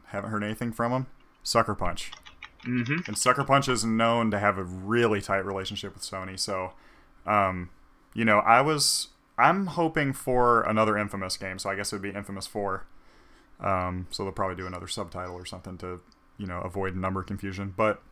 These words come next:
Speaker 2: Right.
Speaker 1: uh, I think, uh, Last Light was, or, uh, Second Son. First Light was the D L C. So,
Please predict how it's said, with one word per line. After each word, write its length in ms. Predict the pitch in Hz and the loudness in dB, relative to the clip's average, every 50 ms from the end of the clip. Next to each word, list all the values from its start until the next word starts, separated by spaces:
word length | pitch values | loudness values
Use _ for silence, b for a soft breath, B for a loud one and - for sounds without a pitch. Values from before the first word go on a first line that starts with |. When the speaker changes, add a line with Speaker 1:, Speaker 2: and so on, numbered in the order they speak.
| - - - | -20 -10 -8
Speaker 2:
Right. 240 | 117 107 110 113 - - - - _ _ _ _ - | -8 -6 -6 -10 -12 -14 -20 -20 _ _ _ _ -2
Speaker 1:
uh, 360 | 104 98 95 92 90 90 92 113 - _ _ _ _ _ _ _ _ _ _ _ _ - | 0 0 2 0 -2 -4 -6 -10 -18 _ _ _ _ _ _ _ _ _ _ _ _ -10
I 40 | 110 | -10
think, 540 | - - 131 131 123 113 - - - - _ _ _ _ _ _ _ _ _ _ _ _ _ _ _ _ _ _ _ | -4 0 0 0 0 -2 -6 -14 -18 -20 _ _ _ _ _ _ _ _ _ _ _ _ _ _ _ _ _ _ _
uh, 220 | 110 107 98 95 92 | 0 2 2 2 2
Last 380 | 90 101 101 107 113 - - | 2 2 2 2 2 0 -4
Light 340 | 104 101 104 113 123 143 - _ _ _ _ _ _ _ _ _ - | -2 -2 -2 -2 -2 -6 -8 _ _ _ _ _ _ _ _ _ -18
was, 840 | 104 101 101 107 104 101 98 98 98 98 98 98 - - - - - - _ _ _ _ _ - - - - _ _ - - - - _ _ _ | -10 -6 -2 -2 0 0 -2 -4 -6 -6 -6 -4 -6 -6 -6 -10 -16 -20 _ _ _ _ _ -20 -20 -20 -20 _ _ -20 -20 -20 -20 _ _ _
or, 200 | 110 110 101 98 | 0 0 2 2
uh, 160 | 92 87 87 92 | 2 0 0 0
Second 280 | - - 135 - 131 117 | 2 2 2 2 2 -2
Son. 300 | - 110 101 90 87 - - _ _ _ _ _ _ _ _ _ _ _ _ | 0 0 0 -2 -4 -10 -14 _ _ _ _ _ _ _ _ _ _ _ _
First 300 | - - 120 113 - - 98 | -2 0 0 0 0 -2 -4
Light 260 | 95 92 92 - _ | -4 -4 -4 -6 _
was 200 | 98 95 90 85 | -8 -8 -8 -8
the 140 | 87 92 90 | -10 -10 -10
D 140 | 87 90 92 | -8 -8 -8
L 100 | 90 90 | -8 -8
C. 240 | - - 98 98 92 | -10 -10 -10 -14 -12
So, 340 | 92 - 107 104 104 101 101 | -12 -6 -4 -4 -4 -4 -6